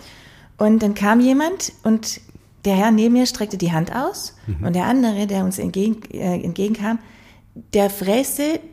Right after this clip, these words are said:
Speaker 1: den Herrn neben mir ab und nahm meine Ha-, die Dame zuerst.
Speaker 2: Mhm. Okay.
Speaker 1: Das, so nach dem Motto, ich weiß, wie es geht,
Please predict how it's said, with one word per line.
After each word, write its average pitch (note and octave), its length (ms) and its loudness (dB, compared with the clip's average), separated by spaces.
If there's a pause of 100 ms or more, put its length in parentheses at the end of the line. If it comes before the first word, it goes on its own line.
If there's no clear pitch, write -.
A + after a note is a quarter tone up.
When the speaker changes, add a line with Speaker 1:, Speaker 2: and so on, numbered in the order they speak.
(180)
Speaker 1:
den G#3 340 2
Herrn F#3+ 240 2
neben F#3 260 2
mir F3+ 200 -2
ab - 320 -4 (220)
und F#3+ 80 2
nahm F#3+ 160 2
meine G#3 240 0
Ha-, G#3+ 60 -4 (100)
die F#3+ 80 2
Dame E3 240 -2
zuerst. - 420 -10 (920)
Speaker 2:
Mhm. G#2 380 0 (440)
Okay. - 100 -14
Speaker 1:
Das, F#3 500 0
so G3+ 140 -2
nach G3 120 2
dem G3+ 80 2
Motto, G3+ 240 -2
ich - 280 -8
weiß, G3 440 -2
wie F3+ 120 -4
es F3 120 -12
geht, F#3 480 -8